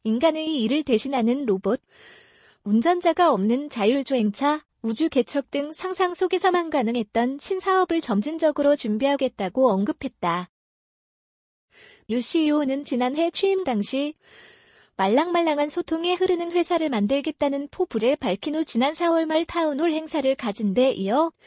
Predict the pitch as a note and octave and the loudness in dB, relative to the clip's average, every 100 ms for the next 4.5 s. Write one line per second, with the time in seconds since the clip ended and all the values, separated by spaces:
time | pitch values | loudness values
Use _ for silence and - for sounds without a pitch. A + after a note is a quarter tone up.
0 | - - - A3 A3+ - F4 D#4+ - D4 | -20 -20 -4 -2 -2 -2 -4 -4 -4 -4
1 | C4 G#3 - D#4+ F4+ - F4 E4 - G#3 | -2 -2 -2 -2 -2 0 0 0 -2 -2
2 | A3+ D4 - - _ _ A3 A#3 F4+ F4 | -2 -2 -14 -20 _ _ 0 4 4 4
3 | F4+ E4 D#4+ - F#4+ F#4 F4 F4 - A3+ | 2 4 0 -2 0 0 0 -2 -2 -2
4 | A#3+ G#3+ E3+ C4 E4 | -2 -2 0 0 -2